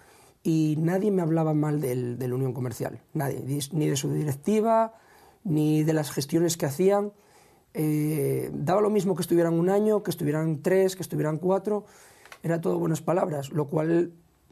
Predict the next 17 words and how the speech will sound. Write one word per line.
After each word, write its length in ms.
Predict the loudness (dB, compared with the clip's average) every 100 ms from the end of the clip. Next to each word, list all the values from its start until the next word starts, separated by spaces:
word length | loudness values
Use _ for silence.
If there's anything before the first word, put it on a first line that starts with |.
| _ -6
eh, 60 | -4
aún 320 | 0 0 0
así, 260 | 0 0 0
cuando 340 | 0 0 -2
tenía 240 | 0 0
las 140 | 0 -2
cosas 480 | -2 0 0 -2 -6
ya 480 | 0 2 2 0 -4 -16 -10 -4
medianamente 520 | 0 2 0 0 0
claras, 420 | 0 0 -2 -6 _ -8
me 140 | -4
las 160 | -2 -2
dejaron 340 | -4 -4 -2
ya 160 | -2 -4
totalmente 480 | -4 -4 -2 -2 -4
aclaradas, 420 | -4 -4 -4 -4
¿no? 120 | -8